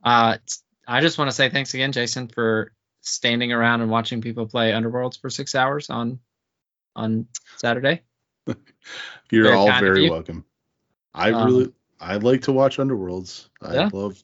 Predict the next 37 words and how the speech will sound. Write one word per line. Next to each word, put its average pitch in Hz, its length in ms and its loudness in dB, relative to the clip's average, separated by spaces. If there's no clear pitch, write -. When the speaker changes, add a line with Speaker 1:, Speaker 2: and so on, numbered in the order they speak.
Speaker 2:
I - 40 -10
love 92 220 -6
to 92 80 -6
see 101 160 -6
the 98 120 -4
interaction, 85 560 -4
so 78 240 -6
I'll 87 140 0
do 92 160 0
Speaker 1:
Yeah. 87 80 4
Speaker 2:
it 87 40 2
again 87 220 -4
soon. 73 340 -6
Speaker 1:
Maybe, 160 480 4
maybe 147 460 2
I 135 140 0
will 131 160 -6
just 123 220 -10
continue 131 420 -8
my 120 160 -4
streak 120 320 -6
of 117 120 -6
not 120 260 -2
getting 113 200 -4
glass, 107 420 -2
and 113 120 -6
I 107 80 -4
will 104 160 -6
volunteer 107 460 -4
as 101 100 -8
tribute 104 360 -6
to 104 80 -10
T 104 220 -4
O 95 80 -6
the 92 80 -10
next 92 300 -12
one. - 180 -20